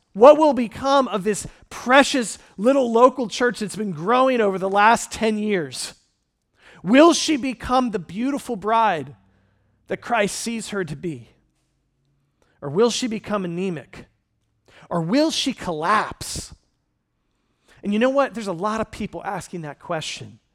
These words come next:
about the church right now. What's gonna happen with the church?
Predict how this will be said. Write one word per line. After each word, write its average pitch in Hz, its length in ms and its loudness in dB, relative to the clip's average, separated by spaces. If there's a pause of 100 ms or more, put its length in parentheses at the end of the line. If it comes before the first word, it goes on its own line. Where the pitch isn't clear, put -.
(340)
about 156 260 -10
the 151 60 -14
church - 440 -12
right 147 240 -8
now. 135 300 -18 (1120)
What's - 160 -20
gonna 247 160 -8
happen 202 280 -10
with 165 140 -14
the - 60 -20
church? - 560 -18